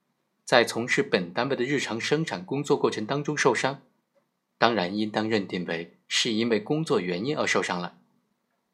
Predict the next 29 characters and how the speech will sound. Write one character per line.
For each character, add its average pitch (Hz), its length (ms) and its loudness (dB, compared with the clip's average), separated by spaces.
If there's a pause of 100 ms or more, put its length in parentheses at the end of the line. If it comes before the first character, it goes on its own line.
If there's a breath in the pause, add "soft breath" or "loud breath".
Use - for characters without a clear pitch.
(120)
所 - 200 4
以 98 220 2
本 92 260 0
案 104 160 2
应 131 160 -2
当 135 180 -4
认 117 220 0
定 101 160 -2
为 92 140 0
是 92 120 -2
工 107 200 -2
伤。 104 280 0 (600)
像 160 200 6
这 175 140 2
种 98 180 0
违 101 180 0
反 107 220 -2
企 - 160 -4
业 98 80 -2
内 139 160 2
部 123 160 -2
管 - 240 0
理 117 80 -4
规 127 160 0
章 135 180 -2
制 160 200 0
度 135 160 -2
的 101 100 0
话， 104 320 -4